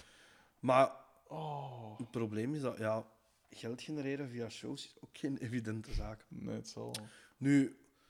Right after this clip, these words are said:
Speaker 1: we hebben wel bepaalde subsidiebudgetten die we kunnen aanspreken, omdat we heel veel doen voor
Speaker 2: Hmm.
Speaker 1: lokale bands.
Speaker 2: Ja.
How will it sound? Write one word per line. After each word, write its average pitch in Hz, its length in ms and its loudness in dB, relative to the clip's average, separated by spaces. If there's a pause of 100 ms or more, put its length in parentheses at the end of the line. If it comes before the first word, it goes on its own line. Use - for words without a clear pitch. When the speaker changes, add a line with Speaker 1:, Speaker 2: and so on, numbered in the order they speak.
(260)
Speaker 1:
we 123 60 -4
hebben 120 180 2
wel 123 140 4
bepaalde 120 640 0
subsidiebudgetten 127 1300 -4
die 135 120 -4
we 127 120 -6
kunnen 113 280 -6
aanspreken, 131 600 -6
omdat 113 220 -6
we 107 80 -6
heel 113 220 -4
veel 110 220 -4
doen 110 280 -6
voor 226 320 -4 (440)
Speaker 2:
Hmm. 131 320 -10 (380)
Speaker 1:
lokale 110 580 -8
bands. 123 460 -12 (920)
Speaker 2:
Ja. 147 220 -12